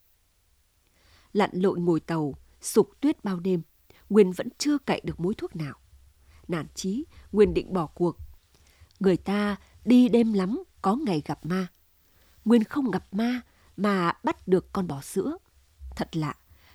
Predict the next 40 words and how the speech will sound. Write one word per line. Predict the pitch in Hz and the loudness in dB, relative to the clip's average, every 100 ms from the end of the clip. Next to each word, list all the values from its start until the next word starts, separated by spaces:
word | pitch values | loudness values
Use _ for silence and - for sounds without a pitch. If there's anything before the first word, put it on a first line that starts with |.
| - | 2
cửa | 226 180 | 6 6
hiệu | 190 120 | 4 0
nằm | 170 175 | 0 -4
khuất | 147 - 370 | -4 -4 -4
trên | - 233 | -2 -4
con | 226 | -4
phố | 202 202 302 | -6 -6 -2
nhỏ, | 214 160 139 _ _ - - | -2 -2 -4 _ _ -20 -4
gần | 190 170 | 0 0
ngoại | 147 165 - | 0 -4 -2
ô | 214 214 - - | 0 0 -4 -8
lại | 180 - | -8 -6
nhiều | 156 180 151 | 0 0 0
thuốc | - 285 - | -4 -6 -6
thế. | 202 262 - _ _ _ _ - _ | -8 -8 -10 _ _ _ _ -20 _
Và | 202 | 0
lại | 160 165 180 | 0 -2 -4
hơn | 277 254 | -4 -2
nữa, | 214 311 370 _ _ | -2 -4 -8 _ _
khi | - 254 233 | -2 2 4
Nguyên | 220 233 202 | 4 2 2
đang | 277 | -6
tần | - 185 151 | -2 -4 -2
ngần | 165 147 | -2 -2
chưa | 143 285 | -4 -4
dám | 277 233 339 | -2 -4 -4
mở | 226 | -4
miệng, | 156 165 - - - - - | -2 -2 -4 -8 -20 -20 -10
thì | - 226 | 0 2
con | 208 302 254 | 2 0 -2
bò | 175 | -4
sữa | - 180 254 359 | -2 -2 -2 -6
chủ | - 185 147 | -2 -2 0
động | - - - | -6 -10 -16
sấn | - 190 226 | -8 -6 -4
đến. | 175 226 - - - - - _ - - - - _ - | -4 -6 -14 -20 -18 -18 -20 _ -10 -8 -8 -10 _ -6
"Ông | 190 185 | -4 -2
muốn | 175 208 | -2 -2
mua | 226 | -2
thuốc?" | - 269 | -4 -6